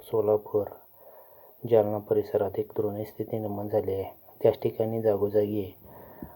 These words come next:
अ, एक स्थानिक वातावरण निर्माण व्हायची शक्यता आहे, सांगली ते सोलापूर, नागपूर ह्या जिल्ह्यामध्ये.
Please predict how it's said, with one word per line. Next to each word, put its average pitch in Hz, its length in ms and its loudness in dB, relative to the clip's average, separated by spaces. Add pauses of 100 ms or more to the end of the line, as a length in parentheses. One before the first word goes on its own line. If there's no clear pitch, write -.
अ, 123 60 2
एक 110 160 4
स्थानिक 110 440 4
वातावरण 110 320 2
निर्माण 104 380 -2
व्हायची 104 300 -6
शक्यता 104 300 4
आहे, 101 80 2
सांगली 104 400 -6
ते 110 220 -2
सोलापूर, 104 580 2
नागपूर 107 400 0
ह्या 110 200 0 (240)
जिल्ह्यामध्ये. 101 640 0